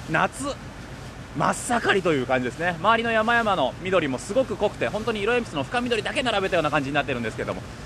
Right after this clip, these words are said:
海水浴場すごい、だから楽しみでもあるんですよね。若干今日は夏にしては気温が低いんで、僕ら一応水着を持ってきてるんですけども、入るかどうか分かりませんけどもね。ぜひ皆さん、今日も最後まで楽しんでお付き合いください。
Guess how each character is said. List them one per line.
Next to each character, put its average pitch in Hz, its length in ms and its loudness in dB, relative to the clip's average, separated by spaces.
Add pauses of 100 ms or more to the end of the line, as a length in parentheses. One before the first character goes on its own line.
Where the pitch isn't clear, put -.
(260)
海 202 160 2
水 208 260 -2
浴 208 220 2
場 185 220 0
す 180 180 -6
ご 240 160 4
い、 - 20 0
だ 202 120 2
か 180 80 4
ら 175 40 2
楽 190 220 0
し 226 80 -4
み 226 80 0
で 202 80 4
も 180 80 4
あ 190 60 6
る 190 60 0
ん - 20 -4
で 160 60 -4
す 156 40 -6
よ 151 60 0
ね。 170 100 0
若 226 180 -2 (140)
干 359 120 0
今 370 120 -8
日 349 80 -2
は 254 440 6 (180)
夏 240 220 0
に 320 140 -4
し 214 40 -4
て 220 100 -2
は 170 100 4
気 233 140 -2
温 277 100 0
が 240 100 2
低 - 280 2
い 302 60 2
ん 208 80 -2
で、 131 160 4 (360)
僕 247 220 6
ら 254 220 6
一 220 260 0
応 285 80 6
水 226 320 2
着 381 120 6
を 269 40 10
持 285 160 6
っ - 20 8
て - 160 0
き - 60 -10
て 233 100 6
る 214 60 2
ん 202 40 0
で 190 80 2
す - 60 -4
け 294 60 -2
ど 160 80 2
も、 131 140 0 (320)
入 392 220 4
る 381 60 4
か 233 140 -2
ど 254 140 6
う 247 40 6
か 226 140 4 (400)
分 190 100 0
か 220 80 4
り 208 60 2
ま 202 100 2
せ 180 140 0
ん 151 60 -2
け 120 80 0
ど 123 100 -4
も 139 60 -6
ね。 185 100 -4 (240)
ぜ 294 140 0
ひ 285 80 0
皆 226 120 2
さ 185 100 2
ん、 - 20 0
今 185 180 4
日 156 40 0
も 156 60 2
最 170 220 2
後 147 80 2
ま 143 80 0
で 135 80 0
楽 160 160 4
し 330 100 -4
ん 330 40 -2
で 226 180 2
お 151 80 -2
付 - 140 -10
き 180 100 2
合 165 40 4
い 160 40 0
く 170 80 -4
だ 175 80 0
さ 220 160 4
い。 247 80 0